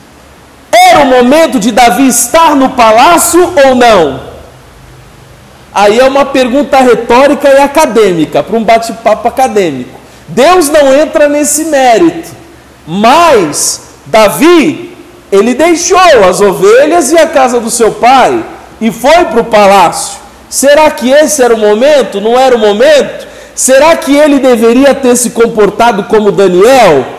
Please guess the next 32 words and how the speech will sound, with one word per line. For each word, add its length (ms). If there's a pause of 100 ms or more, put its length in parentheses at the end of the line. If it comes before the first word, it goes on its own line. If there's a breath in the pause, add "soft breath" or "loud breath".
(160)
Falado, 340
"Não, 440
não 160
vou 300
me 140
envolver 440
agora, 880 (160)
vou 240
continuar 560
cuidando 400
das 220
ovelhas, 500
vou 120
continuar 400
da 100
casa 240
do 80
meu 160
pai, 480 (200 loud breath)
se 160
eu 80
tiver 380
que 140
ir 100
pra 180
palácio, 880 (180 loud breath)
eu 160
vou 140
esperar 500
o 40
momento 440
certo." 760